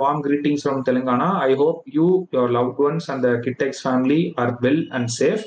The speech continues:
I wanted to personally reach out to you to present Telangana as a next destination in Kitex growth journey.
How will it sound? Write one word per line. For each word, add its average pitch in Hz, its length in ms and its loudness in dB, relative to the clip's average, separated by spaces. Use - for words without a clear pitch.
I 123 100 -2
wanted 160 480 0
to 170 60 0
personally 165 440 2
reach 147 340 -2
out 156 180 -6
to 147 40 0
you 170 80 2
to 139 140 0
present 160 440 -2
Telangana 143 560 0
as 120 140 -2
a 120 160 0
next 143 220 -4
destination 131 600 0
in 123 120 0
Kitex 127 480 -4
growth 139 380 0
journey. 123 360 0